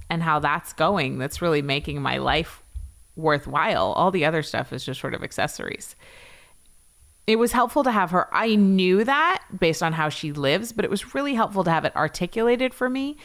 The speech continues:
And it's been such a guiding light for me, that piece of wisdom, to know all that stuff is nice, and she has helped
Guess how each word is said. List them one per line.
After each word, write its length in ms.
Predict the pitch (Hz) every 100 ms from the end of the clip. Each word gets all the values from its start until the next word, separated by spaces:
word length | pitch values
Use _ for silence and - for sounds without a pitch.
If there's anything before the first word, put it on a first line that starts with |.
| - - - -
And 160 | 185 185
it's 180 | 180 -
been 220 | 208 202
such 240 | - 196 180
a 60 |
guiding 680 | 151 139 147 143 143 139 135 -
light 360 | 151 135 131 - -
for 220 | - 139
me, 180 | 127 127
that 280 | 135 113 -
piece 280 | - 135
of 140 | 131 127
wisdom, 520 | 127 127 - 123 113
to 160 | - 151
know 500 | 139 135 127 131 - - - - - _ _ -
all 160 | 202 226
that 200 | 226 226
stuff 180 | 240
is 180 | 226 170
nice, 800 | 151 143 135 170 311 - - - -
and 160 | 175
she 160 | - 170
has 140 | 151
helped 360 | - 156 -